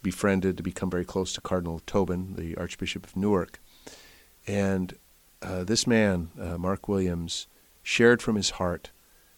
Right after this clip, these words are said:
his, his, his experience, not, not, not in details, but, but, but what I was struck by was this man's faith. What a profound faith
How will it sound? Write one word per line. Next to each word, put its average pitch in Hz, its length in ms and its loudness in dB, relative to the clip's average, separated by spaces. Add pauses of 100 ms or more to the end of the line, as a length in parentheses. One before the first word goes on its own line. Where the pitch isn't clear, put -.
his, 92 460 0
his, 92 500 -2
his 92 220 -6
experience, 101 720 0
not, 110 200 2
not, 110 240 0
not 135 180 2
in 87 200 0
details, 87 600 -4
but, 85 160 -8 (420)
but, 95 240 -8 (680)
but 120 80 2
what 131 160 8
I 185 160 10
was 147 180 4
struck - 460 2
by 87 480 -2
was 95 220 -4
this 113 200 0
man's 90 340 -2
faith. - 760 -12 (1080)
What 160 560 0
a - 100 -4
profound 107 1600 4
faith 113 640 2